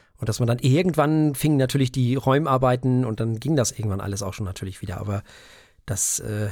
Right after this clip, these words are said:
das hörte halt nicht auf, ne? Es schneite und schneite und schneite und schneite. Das war als Kind total super.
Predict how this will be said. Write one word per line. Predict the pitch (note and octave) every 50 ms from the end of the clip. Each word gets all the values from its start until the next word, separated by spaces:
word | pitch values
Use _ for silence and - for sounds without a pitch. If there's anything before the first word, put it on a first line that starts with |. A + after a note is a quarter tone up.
| A2+ B2
das | - - -
hörte | E3 D3+ C3
halt | - B2+ B2+
nicht | G#2 - -
auf, | B2+ C3+ B2 -
ne? | A#2+ A#2+
Es | G#2+ -
schneite | - A#2+ A2+ C#3+ C3+ C3+
und | A2 G#2+
schneite | - - G#2 A#2 B2 -
und | - -
schneite | - - A2 B2 B2 -
und | G#2+ G#2
schneite. | - - G#2+ G#2 A2+ - -
Das | - G2+ -
war | - A2+ B2 A#2+ -
als | - A2 A2 - - A#2+ - -
Kind | - F#3+ A#3+ C4 - -
total | - D3 - D3+ C3 B2+
super. | B2+ D#3+ F#3 - D4